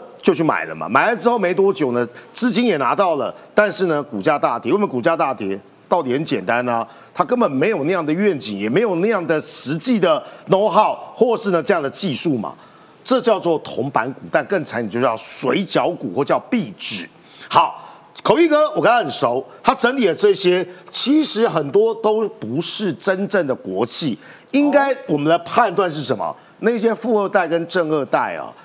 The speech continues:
基本上啊，在海外呢，用来呢洗钱或是他们的小金库啊，因为都是地方名不见经传，但是呢，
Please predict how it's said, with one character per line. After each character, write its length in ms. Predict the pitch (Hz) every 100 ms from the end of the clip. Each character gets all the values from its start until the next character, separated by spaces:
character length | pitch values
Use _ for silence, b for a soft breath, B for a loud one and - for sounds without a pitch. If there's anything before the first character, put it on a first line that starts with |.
| B
基 160 | -
本 180 | 208 160
上 240 | 113 165 131
啊， 220 | 110 113 -
在 240 | 190 143 -
海 300 | - 101 92
外 280 | 151 156 123
呢， 220 | 110 107 B B -
用 280 | 233 202
来 220 | 143 110 120
呢 160 | 127
洗 320 | 120 - 107
钱 420 | 92 - 104 117 156 B
或 200 | - 208
是 200 | 156 175 127
他 160 | - 160
们 100 | 156
的 100 | 127
小 360 | - - 80 -
金 260 | 190 208
库 160 | 175 202
啊， 180 | 123 - B B B
因 140 | - 311
为 120 | 285
都 160 | 254 247
是 160 | 208 196 - -
地 240 | 330 247
方 280 | 160 208 113 -
名 240 | 151 143
不 80 | 151
见 300 | 160 233 180
经 320 | 120 - 208 214
传， 240 | 226 147 117
但 240 | 262 233 185
是 220 | - 202
呢， 200 | 160